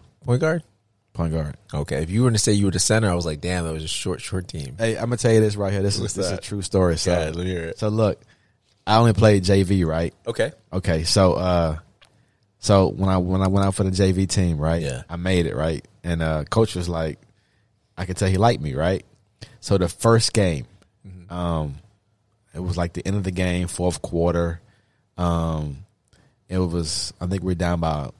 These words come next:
Speaker 2: a point.
Speaker 1: Okay.
Speaker 2: And the coach made a play for me to hit the game-winning shot.
Speaker 1: Oh, really?
Speaker 2: He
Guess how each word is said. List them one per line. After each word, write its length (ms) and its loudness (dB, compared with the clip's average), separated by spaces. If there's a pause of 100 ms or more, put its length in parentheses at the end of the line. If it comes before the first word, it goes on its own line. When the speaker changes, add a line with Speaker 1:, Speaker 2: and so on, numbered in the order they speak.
Speaker 2:
a 60 -10
point. 360 -2 (260)
Speaker 1:
Okay. 240 -8 (640)
Speaker 2:
And 160 -4
the 60 -4
coach 340 -2
made 180 -2
a 60 -2
play 200 -4
for 100 -8
me 180 -4
to 140 -4
hit 240 -8
the 80 -10
game-winning 500 -4
shot. 360 -4 (280)
Speaker 1:
Oh, 100 6
really? 380 4
Speaker 2:
He 60 -10